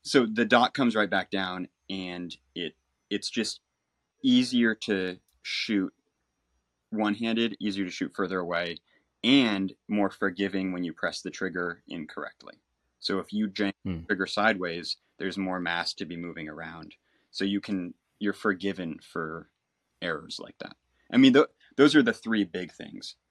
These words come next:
Speaker 1: Um, there is some other stuff that we're, that we can talk about later too, but that's it.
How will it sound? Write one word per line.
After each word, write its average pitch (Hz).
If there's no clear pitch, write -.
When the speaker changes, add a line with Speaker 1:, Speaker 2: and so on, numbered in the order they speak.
Speaker 1:
Um, -
there 127
is 127
some 120
other 117
stuff 98
that 85
we're, 92
that 87
we 90
can -
talk 85
about -
later 85
too, -
but -
that's -
it. -